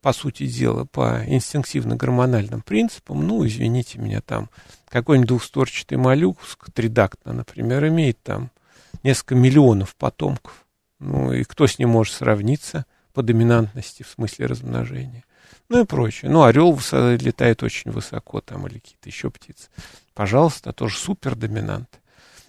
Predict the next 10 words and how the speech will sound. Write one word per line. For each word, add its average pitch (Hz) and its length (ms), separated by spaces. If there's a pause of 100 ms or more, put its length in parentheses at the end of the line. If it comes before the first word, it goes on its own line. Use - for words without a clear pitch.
То 131 100
есть - 220
инстинктивные, 196 1120 (220)
э, - 720 (100)
по-, - 160
инстинктивное 98 580
поведение 73 560
творческим - 840 (320)
не 123 160
является. 104 600